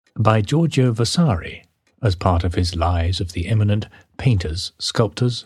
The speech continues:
and Architects. This translation was published in eighteen eighty-eight by Elizabeth Foster.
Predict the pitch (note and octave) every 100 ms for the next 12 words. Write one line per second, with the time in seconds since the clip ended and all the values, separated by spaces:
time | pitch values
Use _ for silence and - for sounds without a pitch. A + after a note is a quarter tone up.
0 | _ C#3+ C#3 A#2+ F2 E2+ E2 - - -
1 | _ _ _ _ _ _ _ _ - A2+
2 | C3+ - D2+ D2+ D2+ F2 A#2+ G#2 _ -
3 | A2 - A#2 G#2+ F#2+ F#2+ F2 D3 D#3 E2
4 | D2+ D#2+ F#2 G2+ - _ _ _ _ _
5 | A#2 F#2+ F#2+ G2 A#2 C3 A#2+ - - -
6 | D#2+